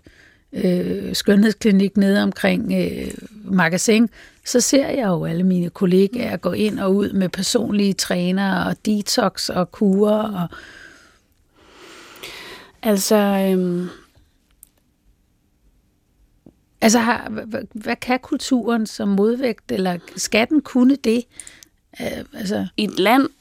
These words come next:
Speaker 2: som Danmark er det jo enormt svært at finde spillere,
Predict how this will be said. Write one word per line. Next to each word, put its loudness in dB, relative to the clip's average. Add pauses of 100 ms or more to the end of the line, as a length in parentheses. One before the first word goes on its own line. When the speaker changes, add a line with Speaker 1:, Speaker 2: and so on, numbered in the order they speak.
Speaker 2:
som 0
Danmark 0
er -2
det 0
jo 2
enormt 4
svært -6 (140)
at -10
finde -6 (180)
spillere, -6